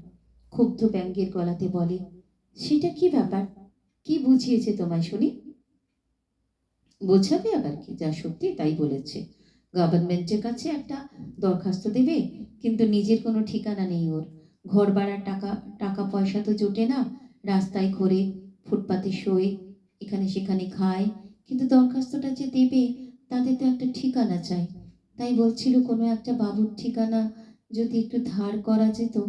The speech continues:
তাহলে দরখাস্তটা দেওয়া যেত। তাই এমনি পৃথিবী কেউ সেই সামান্য উপকারটুকু করতে রাজি হয় না রে দাদা, দূর দূর করে তাড়িয়ে দেয়,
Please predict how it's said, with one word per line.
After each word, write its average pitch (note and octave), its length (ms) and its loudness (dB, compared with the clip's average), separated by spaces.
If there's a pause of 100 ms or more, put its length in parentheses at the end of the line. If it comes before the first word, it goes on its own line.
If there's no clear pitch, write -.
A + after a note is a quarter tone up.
(380)
তাহলে G#3+ 240 4
দরখাস্তটা G3 720 0
দেওয়া F3+ 260 -2
যেত। F#3 300 -8 (640)
তাই D4 180 2
এমনি D4 220 4
পৃথিবী C4+ 640 4 (420)
কেউ D4 180 2
সেই D#4+ 220 0
সামান্য B3+ 480 2
উপকারটুকু B3 840 2
করতে A3 300 0
রাজি G3+ 380 -2
হয় G3 200 -2
না F3 140 -2
রে E3+ 100 -2
দাদা, F3 400 -2 (720)
দূর A3+ 260 4
দূর A#3 240 2
করে G3+ 180 0
তাড়িয়ে F3 380 0
দেয়, F3 280 -2